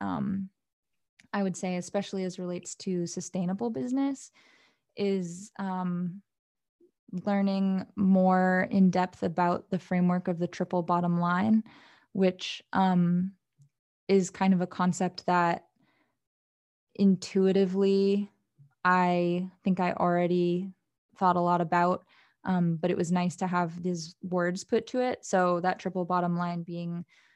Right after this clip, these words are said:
you know, um, profit, planet, people, instead of just profit. Um, so looking at sustainability, not just in terms of being green, um, but also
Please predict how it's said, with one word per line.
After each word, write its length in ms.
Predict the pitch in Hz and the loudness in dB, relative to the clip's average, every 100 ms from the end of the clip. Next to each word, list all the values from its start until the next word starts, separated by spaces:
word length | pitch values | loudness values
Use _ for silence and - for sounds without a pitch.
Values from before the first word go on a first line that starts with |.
| _ - | _ -4
you 100 | 185 | -2
know, 200 | 175 175 | -2 -4
um, 440 | 180 170 170 180 - _ _ _ | -6 -4 -4 -8 -12 _ _ _
profit, 540 | - 175 170 180 175 _ _ _ _ _ _ _ | -4 -4 -2 -4 -6 _ _ _ _ _ _ _
planet, 420 | 180 175 175 165 - _ | -6 -4 -4 -6 -12 _
people, 520 | 175 180 180 185 196 _ | -10 -4 -4 -4 -6 _
instead 320 | - 185 175 165 | -4 -4 -4 -8
of 80 | |
just 240 | 156 170 - | -8 -10 -6
profit. 500 | 165 165 180 175 - - - _ - | -8 -4 -4 -6 -8 -20 -20 _ -4
Um, 500 | 190 180 175 170 180 _ _ | 0 0 0 -4 -8 _ _
so 380 | - 196 185 180 - | -4 -2 -2 -4 -4
looking 340 | 202 202 196 | -4 0 -2
at 100 | 185 | -4
sustainability, 1120 | 196 190 - 180 170 175 180 175 180 175 180 - _ _ _ _ _ - | -8 -12 -8 -6 -6 -6 -4 -4 -2 -4 -6 -12 _ _ _ _ _ 0
not 280 | 196 180 208 | 2 2 0
just 200 | 190 - | -4 -4
in 120 | 185 | -4
terms 280 | - 180 175 | -2 -4 -4
of 140 | 175 | -6
being 320 | 175 175 175 165 | -6 -4 -4 -4
green, 680 | 175 185 175 170 175 226 220 _ - | -4 -4 -4 -4 -4 -6 -12 _ -6
um, 520 | 180 180 175 190 196 _ _ _ _ _ _ _ | -4 -2 -4 -6 -10 _ _ _ _ _ _ _
but 120 | - 175 | -4 -2
also 600 | 170 175 175 175 170 | -2 -4 -6 -4 -4